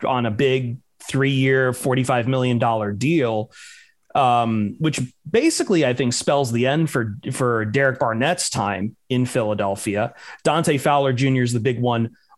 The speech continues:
on the board right now. Um, I was looking at, you know, I know he just tore his A C L, I mean, his Achilles, excuse me, late. I don't know if he'd be even ready for the season, but, like, I saw Takaris McKinley's name out there.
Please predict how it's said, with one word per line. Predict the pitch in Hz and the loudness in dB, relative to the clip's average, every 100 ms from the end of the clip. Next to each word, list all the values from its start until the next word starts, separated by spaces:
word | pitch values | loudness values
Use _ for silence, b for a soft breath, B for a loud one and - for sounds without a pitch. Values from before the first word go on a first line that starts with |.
| - | -2
on | 143 135 | 0 2
the | 123 | 2
board | 127 127 120 | 2 2 0
right | 117 110 98 | 0 -2 -2
now. | 120 135 135 127 120 - | 0 0 2 0 0 0
Um, | 131 123 120 - | 0 0 -2 0
I | 165 247 | 0 2
was | 247 170 131 | 2 0 0
looking | 135 127 135 120 | -2 -2 0 0
at, | 117 113 - | 0 -2 -2
you | 139 | -2
know, | 120 | -2
I | 131 139 | 0 0
know | 147 185 | 2 2
he | 180 175 | 2 0
just | 156 - | -2 -2
tore | 165 | 0
his | 139 131 | 2 2
A | |
C | 131 - 131 | 0 0 0
L, | 120 131 | 0 -2
I | |
mean, | 127 110 | -2 -2
his | 110 104 | -4 -4
Achilles, | 123 - 165 117 | -4 -2 0 0
excuse | 110 - 113 | -2 -4 -2
me, | 113 | -2
late. | 107 123 131 131 - B B B - | -2 0 0 -2 -10 B B B -2
I | 127 | 0
don't | 131 | 2
know | 127 | 0
if | 120 | 0
he'd | 127 117 | 0 0
be | 120 113 - | -2 -2 -2
even | 139 117 | -2 0
ready | 104 131 135 | 0 0 0
for | 127 | -2
the | 113 | -2
season, | - 127 147 170 170 151 | -2 0 0 2 2 2
but, | 135 - | 0 0
like, | 123 113 | -2 -2
I | 127 | -2
saw | 127 165 143 | 0 0 0
Takaris | 135 - 135 139 - | -2 -2 0 0 -2
McKinley's | 110 - 127 139 139 123 | -6 -2 -2 0 0 0
name | 127 127 | 0 2
out | 123 120 123 | 0 0 -2
there. | 120 113 | 0 0